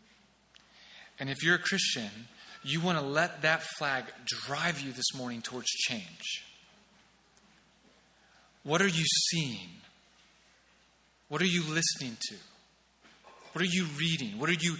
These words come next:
experiencing that makes you believe money will pay out better than truth?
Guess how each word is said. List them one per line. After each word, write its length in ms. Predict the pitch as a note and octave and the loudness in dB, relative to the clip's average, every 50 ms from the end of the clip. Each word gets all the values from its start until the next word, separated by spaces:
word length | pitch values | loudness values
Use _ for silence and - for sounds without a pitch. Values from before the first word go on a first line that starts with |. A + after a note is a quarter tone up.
| - - - | -6 -4 -2
experiencing 1040 | E3 E3 - - - - - F3+ F#3 F#3+ F#3+ F3 D#3+ D#3+ - - A#2 A2 G#2+ A#2 B2 - - - - - - | 4 6 8 8 8 6 6 4 6 6 6 6 4 2 0 0 -2 -2 -4 -4 -6 -8 -12 -14 -10 0 2
that 180 | D3+ C#3+ D3+ | 2 4 6
makes 200 | D#3+ F3 E3+ - - | 6 6 6 6 4
you 120 | E3 F3+ F#3 | 6 4 4
believe 420 | D#3 E3+ D#3+ D3+ D#3 D3+ C3+ B2+ | 4 2 2 2 0 -2 -2 -4
money 560 | C#3 C#3 C#3+ E3 F3+ F3+ D#3 A#2+ G#2 G2 A3 - - - - - - | -4 0 2 4 4 4 2 0 -4 -8 -10 -12 -14 -18 -16 -8 -6
will 120 | D#3 D3+ | -6 -4
pay 240 | - - E3 D#3 C#3+ | 0 4 4 6 6
out 220 | C#3 C#3+ C#3 C3+ | 6 4 2 0
better 220 | C3 C#3 C3+ C3 B2 | 0 0 0 0 -2
than 200 | A#2 A#2+ A#2 A#2 | -4 -6 -4 -4
truth? 320 | - - B2 G#2 F2+ - | -4 -4 -4 -8 -12 -12